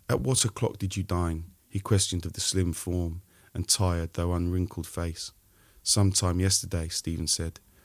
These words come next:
"Yesterday?" exclaimed Bloom, till he remembered it was already tomorrow, Friday. "Ah, you mean it's after twelve. The day before yesterday," Stephen said, improving on himself.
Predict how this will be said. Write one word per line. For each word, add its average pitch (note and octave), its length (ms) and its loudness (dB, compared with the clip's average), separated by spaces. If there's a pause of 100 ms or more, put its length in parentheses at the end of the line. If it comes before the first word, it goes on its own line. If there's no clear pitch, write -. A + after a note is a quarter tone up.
(280)
"Yesterday?" F#2+ 600 2 (340)
exclaimed F#2 560 0
Bloom, F2 380 2 (380)
till F#2+ 160 2
he F#2+ 60 6
remembered F2+ 440 2
it F2+ 100 -2
was F2 140 -2
already F2+ 300 0
tomorrow, F#2 580 0
Friday. F#2+ 560 2 (600)
"Ah, A2+ 260 6
you F#2 180 6
mean G2+ 200 6
it's - 200 2
after G2 240 0
twelve. G2 580 2 (420)
The G#2 100 0
day G2+ 180 6
before G#2 400 4
yesterday," F#2+ 500 0
Stephen F#2+ 380 -4
said, - 340 -4
improving F#2 480 0
on F2 60 -2
himself. - 460 -6